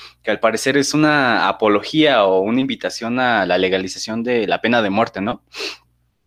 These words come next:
Eh, si no han visto la, la película, se las platico un poco, ¿no? Eh, en, en esta nueva trilogía de, de Halloween, eh, la continuidad va más o menos así. La primera es la que cuenta, después las otras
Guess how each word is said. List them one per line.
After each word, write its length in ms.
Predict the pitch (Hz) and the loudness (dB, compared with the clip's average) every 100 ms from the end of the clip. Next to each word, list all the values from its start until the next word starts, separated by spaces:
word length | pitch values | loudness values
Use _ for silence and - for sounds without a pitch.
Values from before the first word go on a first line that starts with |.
| - | -8
Eh, 380 | 104 101 98 95 | 0 2 2 2
si 140 | - | 0
no 80 | 123 | 0
han 40 | 147 | 0
visto 180 | 151 151 | 2 0
la, 200 | 110 - | 0 -4
la 200 | 107 101 | -2 -2
película, 440 | 107 117 - 156 | -2 -6 -4 -4
se 100 | 151 | -4
las 140 | 92 85 | -6 -10
platico 340 | 90 - - | -12 -14 -20
un 40 | 104 | -14
poco, 260 | 98 - | -14 -14
¿no? 200 | 101 - _ _ _ | -16 -16 _ _ _
Eh, 1700 | 107 104 104 101 101 98 101 104 104 101 110 98 - 90 110 120 123 | -8 -4 -2 -4 -4 -4 -4 -2 -2 -2 -4 -6 -8 -6 -2 0 0
en, 640 | 120 127 131 131 113 - _ | -2 -2 0 0 -4 -10 _
en 160 | 117 135 | 0 0
esta 200 | 139 180 | 2 2
nueva 440 | 165 170 170 165 | 4 4 6 4
trilogía 540 | - 98 95 - 131 131 | 2 -2 -2 0 0 2
de, 460 | 101 90 85 80 78 - _ | 0 -2 -4 -8 -14 -20 _
de 80 | - | -8
Halloween, 540 | 131 139 151 214 277 _ - - _ _ _ | -2 0 2 0 -2 _ -20 -20 _ _ _
eh, 300 | 104 95 95 | -8 -4 -2
la 120 | 98 98 | -2 -4
continuidad 560 | 113 110 117 139 170 | -6 -2 0 2 2
va 180 | 160 156 | 2 0
más 200 | 139 - | 2 -2
o 40 | |
menos 220 | 110 107 - | -2 -6 -8
así. 220 | - 107 | -10 -2
La 160 | 107 | -2
primera 300 | 110 117 147 | 0 0 2
es 60 | 165 | 2
la 100 | 139 | 2
que 120 | 110 | -2
cuenta, 460 | - 165 170 226 233 | -2 -2 2 0 0
después 380 | 117 - 123 127 | -4 -6 -4 -2
las 160 | 123 | -2
otras 480 | 147 127 120 - _ | -2 -4 -6 -6 _